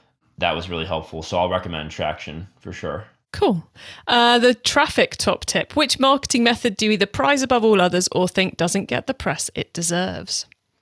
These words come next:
Speaker 1: I think the little things.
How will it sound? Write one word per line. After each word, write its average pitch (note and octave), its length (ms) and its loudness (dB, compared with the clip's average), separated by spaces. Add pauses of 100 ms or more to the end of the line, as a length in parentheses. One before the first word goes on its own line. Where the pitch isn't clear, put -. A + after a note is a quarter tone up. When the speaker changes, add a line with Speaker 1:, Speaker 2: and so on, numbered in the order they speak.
(400)
Speaker 1:
I - 80 -2
think E3+ 300 -4 (960)
the A#2 160 -2
little A2 560 -2
things. D2+ 800 -8